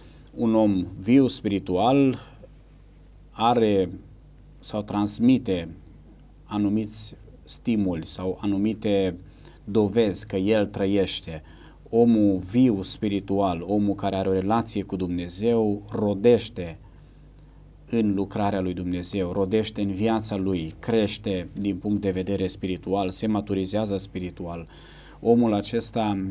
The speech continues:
are roadă în viața lui, roadă duhovnicească. Se văd efectele trăirii lui în relațiile lui, în umblarea lui, în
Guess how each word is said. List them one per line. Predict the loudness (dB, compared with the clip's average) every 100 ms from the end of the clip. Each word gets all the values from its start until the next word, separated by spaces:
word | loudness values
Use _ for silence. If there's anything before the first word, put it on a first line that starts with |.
| -10 -4
are | 0 0 -2 0
roadă | 4 4 4 0 -4 -8 -18 -20 -20 -20 -8
în | -6 -2
viața | 0 0 -4 -6
lui, | -4 -4 -2
roadă | -2 -2 -4
duhovnicească. | -6 -8 -10 -10 -8 -6 -8 -8 -12 -14 -14 -20 -20 -20 -18
Se | -8 -4 2
văd | 4 4 0 -4
efectele | -4 0 -2 -2 -2 -2 -2 -4 -6 -12
trăirii | -6 0 2 2 0 -2
lui | 0 0 2 2 0 -2 -12 -20 -6
în | 0 2 2 0 -2 -6
relațiile | -2 0 2 0 0 -4 0 0
lui, | 2 2 2
în | 0 0
umblarea | -2 -4 -2 -2 -2
lui, | -2 0 0
în | 0 -2